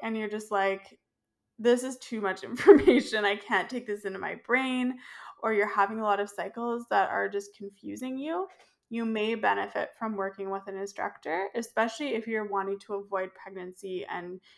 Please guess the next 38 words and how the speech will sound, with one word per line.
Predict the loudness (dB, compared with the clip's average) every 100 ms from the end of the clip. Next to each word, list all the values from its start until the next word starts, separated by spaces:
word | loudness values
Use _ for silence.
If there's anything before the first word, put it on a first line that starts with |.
| _
you're | -8 -4
very | -2 -2 -2
strictly, | -8 -10 -10 -8 -6 -6 -6 -10 _ _
like, | -6 -6 -8 _
yeah, | -6 -6 -4
you're | -2
very | -2 -4
strictly | -10 -14 -14
trying | -12 -12 -12
to | -12
avoid. | -10 -6 -6 -8 -12 -20 -20 -20 -6
Um, | 0 2 2 -2 -8 -6
and | -2 0
then | 0 0 -4 -8 -6
the | -4
instructor | 0 0 0 0 0 0
will | -2 -6
teach | -6 -12 -8
you | -6
the | -4
method | 0 0 0 -4 -4 -2
that | -4 -4
you | -8 -14
choose. | -18 -14 -8 -2 -2 -2
So | -2
like | -2 -2 -4
I |
mentioned | -4 -4 -6 -8
before, | -8 -4 -4 -2
there's | -6 -8
a |
tons | -14 -6 0 2 0 -2
of | -4
different | -4 -4 -2
methods | 0 0 -4 -6
of | -8 -6
fam. | -2 2 2 0 -4 -16 -18 -18 0
Um, | 4 6 6 4 0 -4 -8 -12